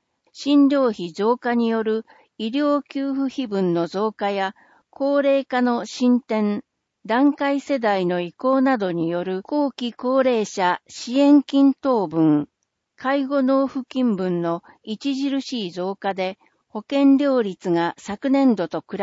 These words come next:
べて上昇していますが、ご理解をお願いします。表、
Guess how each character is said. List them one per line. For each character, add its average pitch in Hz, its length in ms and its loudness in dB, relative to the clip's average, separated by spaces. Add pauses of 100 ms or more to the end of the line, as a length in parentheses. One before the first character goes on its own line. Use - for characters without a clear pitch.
べ 202 120 -4
て 190 260 -6
上 202 260 -2
昇 277 280 -4
し - 140 -12
て 269 160 -2
い 269 60 2
ま 247 140 2
す 226 160 -8
が、 170 220 -2 (480)
ご 185 160 -2
理 277 100 -4
解 190 380 -4
を 165 240 -4
お 196 100 -2
願 175 380 2
い 156 40 -2
し - 200 -8
ま 151 200 0
す。 - 300 -20 (1200)
表、 208 560 -2